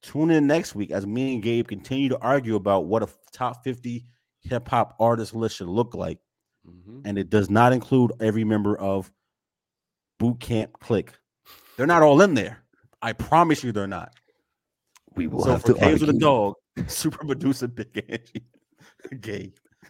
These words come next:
Speaker 1: I'm King Blackout. That's what we talking about. And go check us out.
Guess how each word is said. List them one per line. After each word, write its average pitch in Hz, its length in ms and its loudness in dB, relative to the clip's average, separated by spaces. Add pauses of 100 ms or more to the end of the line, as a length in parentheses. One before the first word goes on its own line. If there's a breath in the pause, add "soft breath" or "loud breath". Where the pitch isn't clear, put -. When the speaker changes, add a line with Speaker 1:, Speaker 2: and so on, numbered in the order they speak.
(140)
Speaker 1:
I'm 110 100 -6
King 139 320 -2
Blackout. 104 580 -2
That's - 160 -20
what 127 120 -6
we 117 80 -6
talking 110 320 0
about. 87 280 -6 (340 soft breath)
And 104 100 -10
go 185 120 2
check 208 300 0
us 190 160 -2
out. 190 320 0